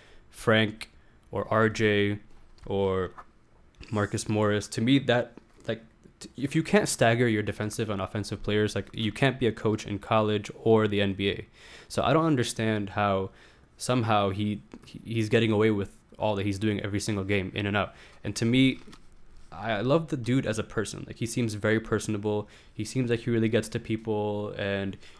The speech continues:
he can be a player's coach. But at the end of the day, this team looks absolutely horrendous. It's, it's underperforming wildly, and that's a hundred percent on any coach, whether it was him or whether it was anybody else.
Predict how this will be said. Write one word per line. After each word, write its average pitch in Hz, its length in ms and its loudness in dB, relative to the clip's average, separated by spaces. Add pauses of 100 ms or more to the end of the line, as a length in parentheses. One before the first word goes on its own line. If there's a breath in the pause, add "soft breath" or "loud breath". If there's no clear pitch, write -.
he 113 120 -2
can 113 120 0
be 117 120 2
a 110 40 2
player's 107 380 0
coach. - 480 -4
But 110 140 -4
at 101 80 -6
the - 100 -6
end 117 100 -2
of 110 60 -2
the 101 60 -4
day, 98 320 -4 (600 soft breath)
this 113 220 -4
team 123 240 -4
looks 110 240 -4
absolutely 104 500 -4
horrendous. 95 360 -6
It's, 104 140 -10 (200)
it's - 200 -6
underperforming 110 880 -2 (100)
wildly, 120 600 -2
and 104 160 -4
that's 110 260 -4 (100)
a 104 60 -2
hundred 113 360 -2
percent - 300 -4
on 101 200 -2
any 120 160 2
coach, - 340 -4
whether 101 200 -2
it 98 80 -4
was - 160 -6
him 170 320 2 (520 loud breath)
or 113 140 0
whether 113 260 6
it 110 120 4
was 107 260 2
anybody 127 360 6
else. - 300 -2